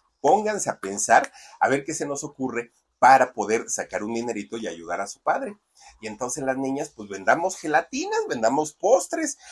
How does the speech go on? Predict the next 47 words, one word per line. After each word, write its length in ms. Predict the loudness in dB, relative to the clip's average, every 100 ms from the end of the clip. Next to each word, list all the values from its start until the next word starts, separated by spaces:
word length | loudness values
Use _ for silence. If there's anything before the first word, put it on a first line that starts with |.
| -20 0
pastelitos, 800 | 2 2 0 -6 -6 -4 -4 -2
a 60 | -2
ver 160 | -2
qué 100 | -6
hacemos". 420 | -8 -6 -10 -14 _ _ _ -10
pues 160 | -6
se 120 | -6
ponían 380 | -6 -6 -4 -4
todas 280 | -4 -4 -4
las 160 | -6 -6
mujeres 400 | -10 -8 -8 -6
de 80 |
la 160 | -6 -6
casa 400 | -6 -4 -4 -6 _ -16 0
a, 300 | 4 4 2
este, 520 | -6 -10 -10 -8 -8 -8
hacer 240 | -8 -8
sus 180 | -10 -12
postrecitos 800 | -12 -12 -12 -10 -6 -4 -6 -8
y 120 | -18
posteriormente 680 | -16 -16 -12 -10 -8 -4 -2
a 40 |
venderlos, 600 | -2 -4 -6 -6 -6 -14 -4
¿no? 200 | -4 _ -20 -20 _
Con 180 | -4 -2
eso 180 | -4 -6
se 160 | -8
iban 240 | -6 -6 -6
ayudando. 540 | -6 -4 -2 -4 -6 _
¿Quién 200 | -8 -4
lo 60 | -4
iba 160 | -4
a 40 | -4
decir 300 | -6 -8 -6
que 60 |
una 120 | -6 -4
familia 420 | -6 -6 -4 -6
tan 180 | -10 -8
prominente 640 | -6 -4 -2 -4 -4 -12 _ -20 -18
de 140 | -8 -6
repente, 640 | -6 -8 -8 -8 -10 -12
pues, 260 | _ -20 -20
pues 140 | _ -20
tuvieran 280 | -10 -10 -10
que 80 |
trabajar 500 | -12 -10 -10 -10 -12 -4
tanto? 360 | -4 -4 -18